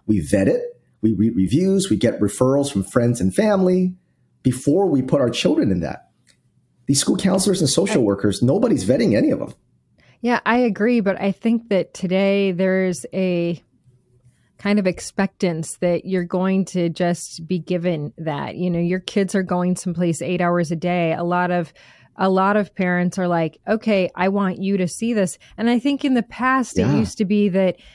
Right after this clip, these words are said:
Speaker 2: if we saw some sort of a mental illness, if you saw a child that was going through some sort of an eating disorder or something,
Speaker 1: Right.
Speaker 2: the school would contact mom and dad.
Speaker 1: Right.
Speaker 2: The mom and dad really have to be very involved
Speaker 1: Mm-hmm.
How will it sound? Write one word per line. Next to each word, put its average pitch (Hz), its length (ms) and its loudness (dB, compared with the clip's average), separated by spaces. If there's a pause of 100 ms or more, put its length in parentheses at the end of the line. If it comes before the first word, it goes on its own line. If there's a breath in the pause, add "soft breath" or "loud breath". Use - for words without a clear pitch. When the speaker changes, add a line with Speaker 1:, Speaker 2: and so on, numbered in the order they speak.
(220 soft breath)
Speaker 2:
if 208 240 0
we 226 100 2
saw 202 680 0 (200)
some 196 320 0
sort 196 360 0
of 180 260 -2
a 175 500 -2 (160)
mental 196 360 -2
illness, 170 440 -2
if - 160 -8
you 185 60 -4
saw 180 420 0
a 180 120 -2
child 175 500 0
that 170 160 -2
was 170 160 -6
going 175 380 -4
through 165 400 -4 (280 soft breath)
some 208 200 -2
sort 196 200 -2
of 185 80 -2
an 190 80 0
eating 175 320 -4
disorder 170 480 -4
or 165 40 -2
something, 175 240 -2
Speaker 1:
Right. 190 200 4
Speaker 2:
the 180 60 0
school 240 360 0
would 208 180 0
contact 196 480 -2
mom 175 220 -2
and 170 60 -4
dad. 185 280 -2 (240 soft breath)
Speaker 1:
Right. 202 140 2
Speaker 2:
The 202 40 2
mom 208 220 2
and 202 100 2
dad 196 240 2
really 196 240 0
have 185 280 -2
to 202 80 -2
be 175 260 0 (220)
very 190 340 2
involved 180 760 0
Speaker 1:
Mm-hmm. - 80 -2